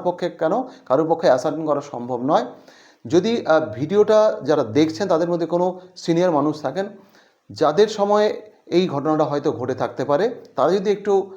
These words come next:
এখানে মত প্রকাশ করেন তাহলে আমি বুঝতে পারবো। আমার মাস্টারমশাইয়ের, আহ, বলা এই যে কাহিনীটি, আহ, তিনিও অন্য কোথাও শুনেছিলেন কিনা বা এটা বাস্তবে ঘটেছিল কিনা। তবে একটা বিষয় এখানে, আহ, পরিষ্কার যে এই কাহিনীটি বিধানবাবুর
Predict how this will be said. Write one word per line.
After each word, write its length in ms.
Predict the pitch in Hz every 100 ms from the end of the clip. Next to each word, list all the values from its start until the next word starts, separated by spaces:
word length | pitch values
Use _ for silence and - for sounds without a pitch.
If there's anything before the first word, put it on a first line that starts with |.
| -
এখানে 240 | 131 143 151
মত 320 | 139 147 156 -
প্রকাশ 300 | 131 143 143
করেন 220 | 180 190
তাহলে 320 | 131 139 135
আমি 200 | - 123
বুঝতে 260 | 123 120 147
পারবো। 240 | 156 214
আমার 220 | 165 147
মাস্টারমশাইয়ের, 640 | 131 127 143 143 170 175 - - - - -
আহ, 100 | 120
বলা 240 | 117 139
এই 100 | 156
যে 120 | 151 160
কাহিনীটি, 560 | 127 135 143 208 247 - _ _ -
আহ, 80 | 120
তিনিও 280 | 180 190 233
অন্য 200 | 214 196
কোথাও 240 | 190 190 190
শুনেছিলেন 520 | 180 170 165 180 165
কিনা 300 | 180 233 269 - -
বা 240 | 135 135
এটা 200 | - 147
বাস্তবে 380 | 127 123 - 131
ঘটেছিল 440 | 123 127 143 110 101
কিনা। 220 | 95 85 - - _ -
তবে 240 | 202 -
একটা 280 | 262 156 240
বিষয় 260 | 233 240 226
এখানে, 440 | 220 214 220 220 - _ -
আহ, 160 | 131 131
পরিষ্কার 440 | 160 160 - 226 185
যে 280 | 151 147 - _ _
এই 180 | 185 214
কাহিনীটি 720 | 208 156 175 165 120 170 - - _ _ _
বিধানবাবুর 720 | 117 131 185 165 117 175 -